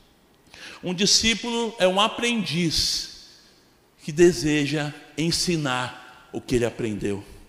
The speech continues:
E eu te faço uma pergunta que eu fiz pra mim mesmo:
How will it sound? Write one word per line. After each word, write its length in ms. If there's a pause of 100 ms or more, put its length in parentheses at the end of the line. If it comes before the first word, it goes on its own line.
(1120)
E 40
eu 80
te 100
faço 240
uma 100
pergunta 480
que 80
eu 60
fiz 180
pra 140
mim 120
mesmo: 440